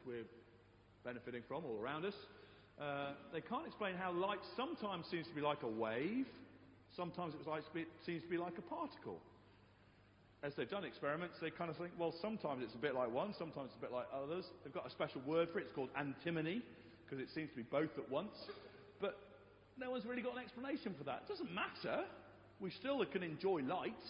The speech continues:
And it's fascinating for scientists to kind of keep on doing experiments and try and work it out. So it is with God becoming human through the Virgin Mary. We can't explain that other than the way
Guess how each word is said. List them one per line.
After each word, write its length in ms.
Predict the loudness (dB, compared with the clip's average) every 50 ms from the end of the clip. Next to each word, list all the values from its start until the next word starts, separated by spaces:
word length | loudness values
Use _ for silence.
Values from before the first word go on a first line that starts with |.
| -12 -12 -14 -18 -18 -20 -20 -20 -20 -20 -20 -20 -20 -20 -20 -20 -20 -20 -20 -20 -20 -20 -20 -20 -20 -20 -20 -6 0
And 320 | 2 2 2 2 0 -2 -4 -8 -10 -12 -2 0
it's 160 | 0 0 0 2 2
fascinating 560 | 2 2 2 0 0 0 0 0 0 -2 -4
for 80 | -4
scientists 400 | -4 -2 -2 -2 -2 -2 -4 -4 -4
to 80 | -4 -6 -6 -6 -6
kind 160 | -4 -4 -4
of 100 | -4 -4
keep 180 | -4 -4 -4
on 100 | -4 -2
doing 200 | 0 0 0 0
experiments 400 | -2 -4 -2 -2 -2 -2 -2 -4
and 100 | -6 -6
try 160 | -4 -2 -2 2
and 100 | 4 4
work 220 | 4 4 4 2
it 60 | 0
out. 220 | 2 2 2 0 -2 -6 -10 -12 -14 -14 -16 -18 -20 -20 -20 -20 -20 -20 -20 -20 -20 -20 -20 -20 -20 -20 -20 -20 -20 -20 -20 -20 -20 -20 -20 -20 -20 -20 -20 -20 -20 -20 -20 -20 -20 -20 -20 -20 -20 -20 -20 -20 -20 -16 -12 -10 -6
So 80 | -4 -2 0
it 80 | 2
is 140 | 2 0 0 0
with 100 | -4 -6 -4 -4
God 200 | -2 0 0 0 -2
becoming 400 | -4 -4 -4 -4 -4 -4 -4 -6 -4
human 340 | -4 -2 -2 -2 -4 -6 -6 -8 -4
through 280 | -2 0 0 0 -2 -2 -6 -10 -16 -20 -20 -20 -20 -20 -20 -20 -20 -20 -20 -20 -10 -8
the 80 | -6 -2
Virgin 400 | 0 2 2 2 2 0 -2 -2
Mary. 320 | 0 -2 -2 -4 -6 -8 -10 -14 -18 -20 -20 -20 -20 -20 -20 -20 -20 -20 -20 -20 -20 -20 -20 -20 -20 -20 -20 -20 -20 -20 -20 -20 -20 -10 -8
We 60 | -6 -2
can't 240 | 2 2 4 4
explain 720 | 2 0 -2 -8 -12 -8 -2 0 2 4 4 4 4 4
that 140 | 4 4 4 6
other 180 | 8 8 8 8
than 160 | 6 4 0
the 140 | 0 2 4
way 180 | 6 6 6